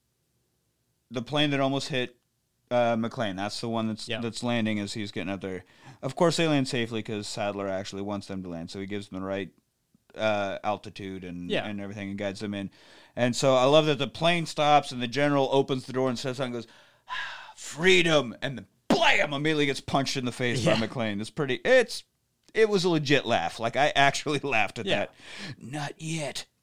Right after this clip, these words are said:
Speaker 1: I think he even says. Uh, so now, of course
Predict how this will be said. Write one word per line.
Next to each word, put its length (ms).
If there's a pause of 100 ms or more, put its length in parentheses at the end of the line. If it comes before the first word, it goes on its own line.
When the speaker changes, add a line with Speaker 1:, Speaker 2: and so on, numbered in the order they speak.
(560)
Speaker 1:
I 80
think 200
he 80
even 220
says. 300 (560)
Uh, 260
so 460
now, 420
of 140
course 540